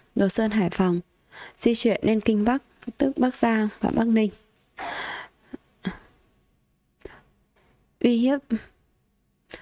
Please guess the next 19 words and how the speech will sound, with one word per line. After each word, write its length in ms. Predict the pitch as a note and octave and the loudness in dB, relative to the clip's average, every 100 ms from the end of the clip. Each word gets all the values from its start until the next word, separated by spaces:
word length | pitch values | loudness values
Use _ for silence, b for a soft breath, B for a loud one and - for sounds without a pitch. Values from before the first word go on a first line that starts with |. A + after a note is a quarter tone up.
| B | B
uy 120 | - A#3 | 0 2
hiếp 200 | C#4 D4 | 0 0
kinh 160 | B3 A3+ | 0 2
thành 240 | A3+ F#3+ | 2 2
Thăng 220 | G3+ G#3+ | 2 2
Long. 220 | G#3+ A3 G#3 - _ _ _ _ _ _ _ _ _ _ _ _ _ _ _ _ _ _ _ _ _ _ _ _ _ - - | 2 0 -2 -10 _ _ _ _ _ _ _ _ _ _ _ _ _ _ _ _ _ _ _ _ _ _ _ _ _ -20 -2
Uy 80 | A3 | 2
hiếp 160 | B3 C4 | 2 2
kinh 120 | A#3 | 2
thành 220 | A3+ F#3+ | 2 2
Thăng 220 | F#3+ G3+ | 2 2
Long, 240 | G#3+ G#3 G3+ B B B _ | 2 0 -2 B B B _
rồi 220 | - G#3 | 0 2
xuống 520 | G3 G#3+ F#3+ G3 C#4 E4 | 2 2 2 2 0 0
Sơn 340 | - - A3+ G#3+ | 0 2 2 2
Nam 300 | G#3+ G#3 G3+ - - | 2 2 -2 -6 -2
và 140 | F#3+ | 0
Thanh 200 | F3+ G3 | 2 2
Hóa. 300 | F#3+ F3 F3 | 2 2 0